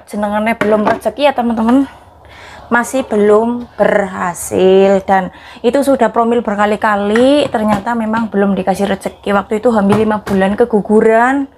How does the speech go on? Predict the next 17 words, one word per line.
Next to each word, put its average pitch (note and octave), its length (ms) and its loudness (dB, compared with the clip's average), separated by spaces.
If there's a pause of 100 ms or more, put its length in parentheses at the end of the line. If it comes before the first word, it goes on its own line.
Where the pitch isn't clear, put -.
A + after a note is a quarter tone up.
(640)
dan G#3 400 0 (640)
ini A#3 160 2
masih C4+ 400 0
berusaha A3+ 560 2
terus B3 720 0 (560)
untuk B3+ 320 2
hamil A3 320 4
lagi, G#3+ 320 -2
tapi A3 240 0
ternyata A#3 320 -2
gagal G#3 320 -2
lagi G#3 320 2
dan G#3 160 0
gagal G3 320 0
lagi. F#3+ 480 -4 (240)
Semoga A3+ 720 2
doa, A3+ 240 -4